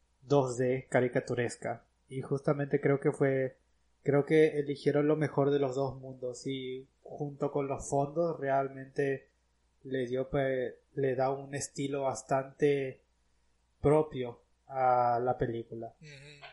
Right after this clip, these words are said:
Speaker 2: totalmente de acuerdo. Pues bueno, yo creo que conclusiones, eh, yo recomiendo esta película. Si quieres algo como casualón, algo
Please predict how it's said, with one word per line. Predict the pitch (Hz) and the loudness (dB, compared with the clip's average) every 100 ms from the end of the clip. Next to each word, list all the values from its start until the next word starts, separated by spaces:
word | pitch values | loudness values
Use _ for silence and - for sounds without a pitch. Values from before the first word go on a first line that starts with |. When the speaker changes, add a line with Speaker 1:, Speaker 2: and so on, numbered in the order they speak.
| - | -18
Speaker 2:
totalmente | - 143 139 135 139 | -12 -10 -12 -16 -14
de | |
acuerdo. | 131 - 135 135 - _ _ _ _ _ _ _ _ _ _ _ _ | -14 -14 -16 -16 -20 _ _ _ _ _ _ _ _ _ _ _ _
Pues | - 147 | -10 0
bueno, | 160 165 156 | 0 0 -4
yo | 151 | -6
creo | 160 170 | -8 -10
que | - | -10
conclusiones, | - 139 143 131 160 170 180 185 - - | -10 -12 -8 -6 -4 -4 -6 -6 -6 -6
eh, | 147 143 139 | -4 -4 -4
yo | 151 | -6
recomiendo | 170 - 135 143 156 | -8 -10 -14 -14 -12
esta | 156 - 156 | -10 -10 -12
película. | - 131 135 151 - 175 175 185 190 _ _ _ _ _ _ _ _ _ _ _ _ _ _ _ _ _ - | -12 -14 -12 -14 -12 -8 -6 -6 -10 _ _ _ _ _ _ _ _ _ _ _ _ _ _ _ _ _ -4
Si | - - | -2 0
quieres | 208 214 208 | 2 2 2
algo | 208 202 | 0 -2
como | 180 156 143 139 | -6 -8 -10 -12
casualón, | - 131 - 143 151 185 185 | -8 -2 -2 -2 0 0 0
algo | 165 160 160 151 | -6 -6 -4 -6